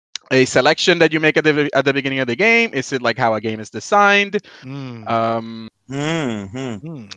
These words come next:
Speaker 1: and, and
Speaker 3: Mm-hmm.
Speaker 1: you know, like, the A I, is it good? Is it bad? Speaking about Serious Sam A I, like, it just comes at you against Halo enemy A I, which, you know, is generally speaking a lot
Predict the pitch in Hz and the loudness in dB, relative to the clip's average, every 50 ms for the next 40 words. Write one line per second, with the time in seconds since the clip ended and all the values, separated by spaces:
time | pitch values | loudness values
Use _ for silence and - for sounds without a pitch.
0 | 98 _ _ _ _ _ - 139 135 135 139 139 135 131 135 - 131 131 131 131 | -20 _ _ _ _ _ -2 0 2 4 4 2 2 0 -2 0 2 2 2 2
1 | 131 131 131 127 123 127 127 123 113 - - - _ _ _ _ _ _ - 139 | 0 -2 -4 -6 -8 -8 -10 -12 -12 -16 -20 -20 _ _ _ _ _ _ -6 -2
2 | 147 143 135 131 135 135 131 131 127 113 131 131 - 135 139 135 135 143 156 165 | 0 2 4 4 4 4 4 2 2 0 -2 0 2 4 6 6 6 6 6 6
3 | 170 160 143 120 - 117 101 95 127 139 147 151 143 127 110 - 104 90 101 120 | 4 4 2 0 -2 -8 -8 -4 -4 -2 -2 -2 -4 -4 -8 -8 -12 -4 0 2
4 | 127 127 123 123 120 117 _ _ - - _ _ _ _ _ - - 143 123 135 | 4 6 6 4 2 0 _ _ -20 -20 _ _ _ _ _ -10 -8 -8 -6 -4
5 | 131 123 117 117 110 104 - 123 113 107 107 - - 165 156 156 156 151 151 147 | -4 -4 -4 -4 -6 -6 -10 -12 -12 -14 -12 -8 -6 -4 -4 -4 -4 -6 -6 -6
6 | 147 147 147 139 117 107 107 - 110 107 104 - 107 - - 123 107 113 113 147 | -6 -6 -6 -8 -10 -12 -14 -16 -20 -18 -16 -16 -16 -12 -10 -10 -10 -2 0 2
7 | 151 151 143 - - 156 147 147 127 110 110 107 107 104 101 - - - - _ | 2 2 2 -2 -6 -4 0 2 2 2 2 0 0 -2 -6 -12 -16 -18 -20 _
8 | _ _ _ - 139 131 131 135 131 131 131 127 127 123 127 - 131 127 127 127 | _ _ _ 0 2 2 4 4 4 4 4 2 0 -2 -2 -4 -2 -2 -2 -2
9 | 127 127 131 123 123 123 117 117 117 113 110 101 - - - 120 104 101 98 98 | 0 0 2 4 4 4 4 4 2 0 -4 -8 -12 -14 -16 -14 -14 -14 -14 -14
10 | 98 - - - - _ _ _ _ _ _ _ _ _ _ _ - 120 120 117 | -14 -16 -20 -20 -20 _ _ _ _ _ _ _ _ _ _ _ -2 -2 -2 -2
11 | 110 - - 117 107 110 110 104 101 101 101 104 - | -4 -6 -8 -8 -6 -6 -6 -4 -2 0 0 0 -2